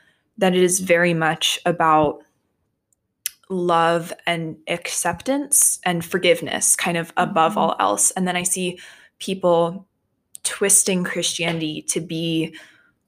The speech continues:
Speaker 1: "Well, I can't support this person because my faith tells me they're going to hell," or,
Speaker 2: Mm-hmm.
Speaker 1: "This is a sin. I can't support a sin.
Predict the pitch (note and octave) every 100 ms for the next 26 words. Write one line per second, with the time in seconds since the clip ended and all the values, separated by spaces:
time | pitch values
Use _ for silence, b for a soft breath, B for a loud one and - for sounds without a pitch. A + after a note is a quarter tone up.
0 | _ _ - F#3 F3+ F3 E3+ F3 - F#3
1 | F3+ - G3 - F3 E3+ D#3 - E3+ D#3+
2 | E3 D3 D#3 E3 D#3+ E3 E3 - D#3+ D#3
3 | - E3 D#3 E3 D3+ D3+ D#3+ D3+ C#3 B2+
4 | - - - - - A3+ - F3 E3+ D#3+
5 | D#3+ D#3 D#3+ B B B B - F3 F#3+
6 | F#3 F3 - - E3 D#3 D#3 D#3+ - -
7 | D3+ - - C#3+ - - - - D3+ C3+
8 | - _ - - - D#3+ C#3+ C#3+ D#3